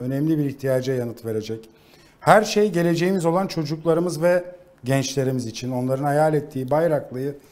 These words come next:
el birliğiyle yarınlara hazırlıyoruz." diyor. Gençler de Başkan Serdar Sandal'a teşekkür ediyor efendim. Ee, İzmir'de tek olan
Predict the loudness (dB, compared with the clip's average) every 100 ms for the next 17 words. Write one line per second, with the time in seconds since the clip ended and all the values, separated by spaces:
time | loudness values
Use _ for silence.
0 | _ _ 0 4 4 4 2 2 0 0
1 | 4 4 2 -6 -18 -20 -20 -10 2 4
2 | 6 4 0 0 0 -2 -2 -4 -2 -2
3 | -4 -2 0 0 0 -2 0 2 2 2
4 | 0 0 -10 -20 -20 -8 0 2 2 0
5 | 0 0 2 2 2 2 0 -2 -2 0
6 | 0 2 2 2 0 -2 -12 -20 -20 -20
7 | -4 -2 0 0 0 0 0 0 0 -2
8 | -2 0 0 -2 -6 -18 -20 -20 -20 -16
9 | -8 -6 -4 -4 -4 -6 -8 -6 -6 -4
10 | -2 -2 -2 -2 -4 0 0 0